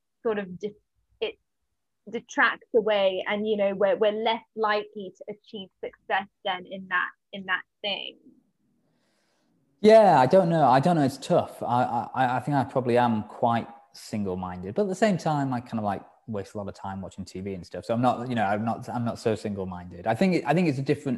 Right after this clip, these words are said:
Speaker 2: I think it's different strokes for different folks. I think it's,
Speaker 1: Yeah.
Speaker 2: I've probably got a lack of skills that mean that my, <laughs> it's probably sensible for me to be single-focused. Um,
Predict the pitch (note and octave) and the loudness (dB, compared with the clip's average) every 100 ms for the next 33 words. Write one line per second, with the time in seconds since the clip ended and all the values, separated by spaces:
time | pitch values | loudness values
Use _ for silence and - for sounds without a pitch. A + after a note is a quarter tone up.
0 | B2+ C3 B2 - A2 G2+ - F#2+ - G2 | -4 -4 -4 -6 -8 -8 -6 -6 -6 -12
1 | - E2+ G2+ F2 - G2+ A#2+ A2+ E2+ - | -12 -12 -10 -10 -8 -4 -2 -2 -4 -16
2 | - - - _ _ F3+ B2 B2+ B2 B2 | -20 -20 -20 _ _ -2 0 0 0 -6
3 | A#2+ A2+ A2 A2+ A2+ A2+ - G2+ - - | 0 0 0 0 0 0 -2 -8 -8 -2
4 | A#2+ G2+ F#2+ F#2+ G#2 A2 G#2+ G#2 G#2+ A2+ | 0 0 -4 -4 -4 -4 -6 -6 -6 -6
5 | G2 - - - - C4 - - - - | -4 -4 -4 -2 2 2 2 -14 -8 -4
6 | B2 C3 B2 A#2 A2 B2+ A#2+ A2+ G#2 A2 | -2 0 0 0 2 2 0 -2 -2 -2
7 | G#2 - G#2+ G#2 G2 - _ _ - - | -6 -6 -8 -8 -8 -10 _ _ -20 -20
8 | - A2+ G#2 F#2+ - G2 - F2 - - | -8 -6 -4 -6 -6 -6 -8 -14 -14 -20
9 | _ - G2+ G2+ G2 G3 G3 G3+ - | _ -6 -4 -2 -4 -6 -8 -10 -14